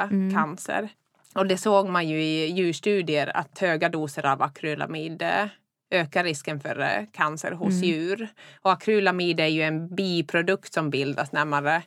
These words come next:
Speaker 2: hettar upp, eh, kolhydratrika livsmedel som
Speaker 1: Mm.
Speaker 2: potatis då.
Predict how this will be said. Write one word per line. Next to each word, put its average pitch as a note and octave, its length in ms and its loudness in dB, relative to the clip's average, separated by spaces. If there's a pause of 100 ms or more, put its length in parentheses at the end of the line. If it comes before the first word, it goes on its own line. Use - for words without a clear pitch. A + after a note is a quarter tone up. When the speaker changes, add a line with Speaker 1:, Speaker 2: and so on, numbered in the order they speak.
(500)
Speaker 2:
hettar F3 540 2
upp, - 400 0
eh, D#3+ 380 4
kolhydratrika D3+ 1080 2
livsmedel D#3 840 -2 (120)
som - 160 -4
Speaker 1:
Mm. D3 100 0
Speaker 2:
potatis F3 600 -2
då. - 180 -2